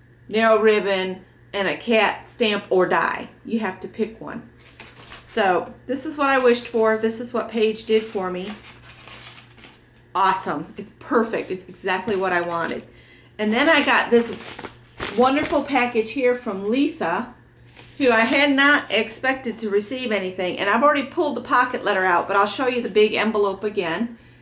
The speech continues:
'cause I messed up and didn't have the memory card in. And this is awesome. I think everybody gets,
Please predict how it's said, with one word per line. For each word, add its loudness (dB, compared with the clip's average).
'cause -2
I 0
messed -2
up 0
and -6
didn't -2
have -4
the -2
memory -2
card -4
in. -4
And -6
this -2
is -10
awesome. -2
I -10
think -8
everybody -4
gets, -18